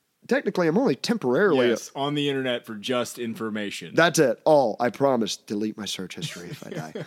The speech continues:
Speaker 2: <laughs>
Speaker 1: Uh, but, uh, no, it, like, I love to, th-, that's why I'm temporarily a libertarian. I mean temporarily hard, 'cause as soon as I find something to prove this wacky shit wrong, I'm on board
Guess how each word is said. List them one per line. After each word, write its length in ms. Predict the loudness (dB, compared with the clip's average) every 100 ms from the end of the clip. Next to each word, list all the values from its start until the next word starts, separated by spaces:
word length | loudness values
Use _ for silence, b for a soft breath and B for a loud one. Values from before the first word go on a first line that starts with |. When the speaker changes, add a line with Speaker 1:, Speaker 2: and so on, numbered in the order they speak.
| -8
Speaker 2:
<laughs> 200 | -10 -4
Speaker 1:
Uh, 260 | 0 0 0
but, 320 | 2 4 4
uh, 300 | 4 2 -2 -6 _ _ _ -2
no, 240 | 2 4 2 _ _
it, 240 | 0 0 -2 _ _ _ _ _ _ _ -2
like, 260 | 0 -2 -2 2
I 80 |
love 880 | 4 4 4 6 6 4 2 -2 -10 _ _ _ _ _ _ _ _ _ _ _ _ _ _ _ -8
to, 120 | -8 -6
th-, 140 | -8 -8 _ -8
that's 180 | -4 0
why 80 |
I'm 80 | 0
temporarily 640 | 0 -2 0 2 2 2
a 60 | 2
libertarian. 800 | 0 0 -2 -2 -4 -4 -6 -8
I 60 | -2
mean 200 | 0 0
temporarily 560 | -2 -2 0 2 2
hard, 320 | 2 0 0
'cause 80 | -2
as 80 | -2
soon 140 | 2 4
as 60 | 4
I 80 |
find 280 | 4 2 2
something 180 | 2 -2
to 60 | -2
prove 260 | 2 2
this 140 | 2 0
wacky 360 | 0 0 -2
shit 280 | 0 0 0
wrong, 320 | 0 0 0
I'm 160 | 0 2
on 160 | 2
board 360 | 2 2 0 -4